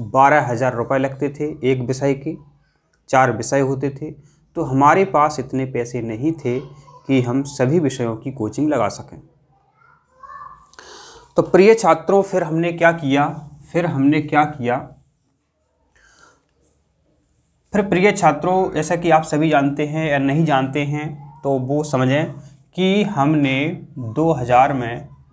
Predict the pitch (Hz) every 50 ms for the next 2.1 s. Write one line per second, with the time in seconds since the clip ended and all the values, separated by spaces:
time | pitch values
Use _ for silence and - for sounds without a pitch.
0 | _ _ _ _ _ _ - _ _ _ _ _ _ _ - 110 120 147 147 156
1 | 160 156 156 175 190 - - 131 117 117 - - 139 123 110 104 101 101 - -
2 | - -